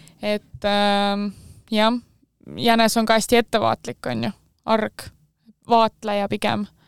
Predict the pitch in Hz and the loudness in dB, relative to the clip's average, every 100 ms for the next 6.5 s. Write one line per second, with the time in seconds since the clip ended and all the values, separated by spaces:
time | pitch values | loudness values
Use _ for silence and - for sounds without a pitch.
0 | _ _ _ _ - 214 - _ 214 208 | _ _ _ _ -4 -4 -4 _ -2 0
1 | 208 202 226 233 226 214 240 226 226 226 | 0 0 0 2 2 2 4 4 4 4
2 | 226 208 208 202 202 202 202 - 208 202 | 0 0 -2 -2 -2 -2 -2 -6 -2 0
3 | 202 202 208 202 208 208 - - - - | 0 0 -2 -2 -4 -4 -10 -20 -6 -2
4 | 131 - - 220 - - 220 147 - - | -2 -4 -2 -2 0 2 2 2 0 -2
5 | - _ - - - - - 311 285 220 | -4 _ -20 -20 -20 -20 -14 -12 -12 -16
6 | - 208 202 - | -10 -4 -4 -4